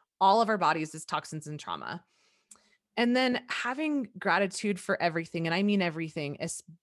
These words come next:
you know, but especially the lessons that we've learned from the toxic and traumatic choices that we've made when we did not know better.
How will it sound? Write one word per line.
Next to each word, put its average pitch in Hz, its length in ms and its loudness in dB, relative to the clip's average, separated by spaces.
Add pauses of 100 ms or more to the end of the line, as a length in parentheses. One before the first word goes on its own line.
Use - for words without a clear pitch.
(120)
you 214 100 -2
know, 175 280 2
but 208 180 4
especially 226 720 2
the 220 100 0
lessons 185 460 0
that - 100 -4
we've 175 200 -2
learned 160 280 -2
from 175 120 -6
the 165 60 -4
toxic - 720 -6
and 170 120 -6
traumatic 160 400 -2
choices 156 460 -6
that 165 120 -4
we've 175 240 -4
made 156 280 -2
when 170 160 -4
we 165 100 -4
did 151 240 -6
not 151 180 -4
know 151 160 -4
better. 165 420 -2